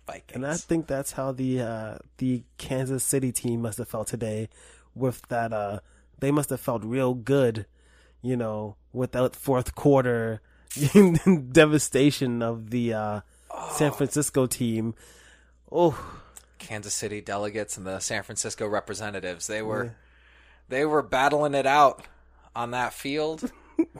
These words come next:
Speaker 1: And all of a sudden, the, the representatives from San Francisco just kinda lost their, their, chutz, their, their,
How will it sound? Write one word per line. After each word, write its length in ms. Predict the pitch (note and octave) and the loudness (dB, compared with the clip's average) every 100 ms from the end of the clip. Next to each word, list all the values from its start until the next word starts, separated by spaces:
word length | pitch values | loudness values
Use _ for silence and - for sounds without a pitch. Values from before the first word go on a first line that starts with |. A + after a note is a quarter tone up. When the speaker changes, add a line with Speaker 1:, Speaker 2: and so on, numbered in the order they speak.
| - _ _ | -20 _ _
Speaker 1:
And 220 | A#2+ B2+ B2 | -6 -2 2
all 160 | D3 | 4
of 60 | D3+ | 4
a 40 | |
sudden, 440 | - E3+ F3 E3 B2+ | 4 4 4 -2 0
the, 260 | C#3 B2+ | 0 0
the 380 | A2+ B2 A#2+ A2+ | 0 -2 -2 0
representatives 1120 | B2+ D3+ D3 C3 C#3 F#3 C#3 A2+ - - - - _ - | 2 2 0 0 0 2 0 0 0 0 -2 -8 _ -12
from 180 | C3+ B2 | -10 -4
San 220 | C#3 B2+ | -4 -4
Francisco 540 | - B2 C#3+ B2 C#3 | -6 -6 -4 0 0
just 240 | B2 C#3 - | 0 -2 -2
kinda 500 | D3+ C#3+ C3+ B2+ A#2 - _ - _ - | -2 2 4 4 2 -6 _ -20 _ -2
lost 420 | B2 D3 - - | 4 4 4 -2
their, 460 | B2+ A#2+ A2 G#2 E2+ - | 0 2 2 -2 -6 -6
their, 360 | A2 G#2+ G#2 - - _ _ _ _ - | -4 -2 -4 -8 -18 _ _ _ _ -14
chutz, 360 | - G3 G3 - | 2 4 4 2
their, 340 | C#3+ C#3+ B2+ | 4 4 4
their, 340 | A#2+ C3 A#2+ | 2 0 0